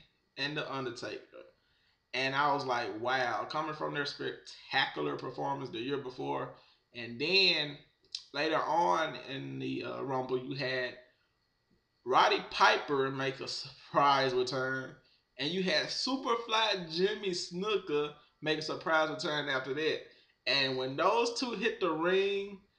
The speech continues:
as they call it, time stood still. That was a great moment, 'cause you, if younger, uh, fans don't know,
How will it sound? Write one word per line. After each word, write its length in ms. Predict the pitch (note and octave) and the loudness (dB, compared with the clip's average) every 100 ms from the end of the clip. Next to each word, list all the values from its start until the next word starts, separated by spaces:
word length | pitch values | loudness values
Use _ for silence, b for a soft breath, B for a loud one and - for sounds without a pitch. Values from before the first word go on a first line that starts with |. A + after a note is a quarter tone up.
| _ _ | _ _
as 160 | D3+ D3+ | -2 0
they 140 | E3+ | -2
call 320 | E3+ F3+ F3 | 2 4 4
it, 120 | D#3 C3+ - _ _ _ _ _ | 2 0 -6 _ _ _ _ _
time 480 | - E3 E3+ F3 E3 | 0 4 4 2 0
stood 520 | D3+ - E3+ F3 E3+ | -4 0 4 4 2
still. 640 | - - E3+ F3 E3+ E3 E3+ b b _ - | -2 0 6 6 4 -2 -8 b b _ -4
That 140 | D#3+ | 0
was 220 | G3 F#3 | 2 2
a 200 | D#3 C3 | 2 0
great 360 | B2 D3+ E3 C3+ | 0 0 0 -2
moment, 480 | D3+ D3+ C#3 A#2+ A#2 | -2 -2 0 -2 0
'cause 140 | B2+ | 0
you, 240 | C3+ C#3 - _ _ - | 0 -6 -12 _ _ -8
if 140 | B2 A#2+ - - _ | -6 -8 -14 -20 _
younger, 480 | A#2+ C3 D#3 E3+ E3+ D#3+ - - C3+ | -10 -4 -2 -2 -4 -6 -16 -8 -4
uh, 100 | C3+ | -4
fans 300 | D3+ D3 C#3+ | -2 -2 -2
don't 120 | C#3 | -6
know, 280 | C#3 C#3 | -4 -6